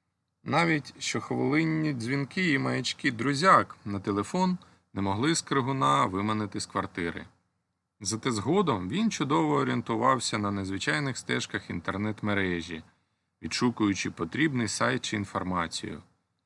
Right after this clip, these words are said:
А найприємнішим було спілкування по скайпу з багатьма новими співбесідниками,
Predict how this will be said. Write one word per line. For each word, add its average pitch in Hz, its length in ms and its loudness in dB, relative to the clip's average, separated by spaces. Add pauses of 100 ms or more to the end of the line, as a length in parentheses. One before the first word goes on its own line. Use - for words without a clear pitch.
(600)
А 90 160 0
найприємнішим 87 1120 0
було 87 240 0
спілкування 110 760 0
по 101 140 -2
скайпу 123 500 0
з 98 60 -4
багатьма 98 520 0
новими 120 440 0
співбесідниками, 101 1120 -2